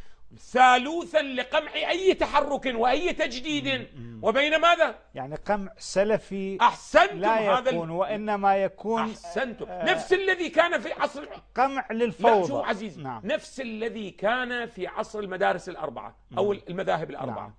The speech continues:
Speaker 1: لم يكن هناك قمع. لماذا؟ ولهذا حصلت أربعة مدارس.
Speaker 2: نعم.
Speaker 1: نفس الذي كان في صدر ماذا؟ في صدر المد-، مدرسة أهل البيت،
Speaker 2: البيت.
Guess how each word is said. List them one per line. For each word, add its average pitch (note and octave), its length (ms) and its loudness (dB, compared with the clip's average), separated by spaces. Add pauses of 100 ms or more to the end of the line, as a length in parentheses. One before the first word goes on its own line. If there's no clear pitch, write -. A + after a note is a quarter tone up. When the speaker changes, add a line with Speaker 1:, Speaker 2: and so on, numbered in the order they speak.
(640)
Speaker 1:
لم F3 180 -6
يكن B3 200 -4
هناك A#3 240 -4
قمع. F3+ 340 -8
لماذا؟ F3+ 300 -4
ولهذا F3+ 380 2
حصلت C4 360 -2
أربعة B3 360 0
مدارس. G3 420 -2 (100)
Speaker 2:
نعم. A#2 120 -14 (220)
Speaker 1:
نفس C#4+ 360 -2
الذي C#4 380 0
كان C#4 340 2
في A#3+ 180 -4
صدر C#4+ 320 -2
ماذا؟ C#4 360 2 (200)
في A3+ 300 -2
صدر D4 400 0 (580)
المد-، A#3+ 320 -4
مدرسة B3 340 -2 (120)
أهل A3 160 0
البيت، A3+ 300 2
Speaker 2:
البيت. A2 160 -16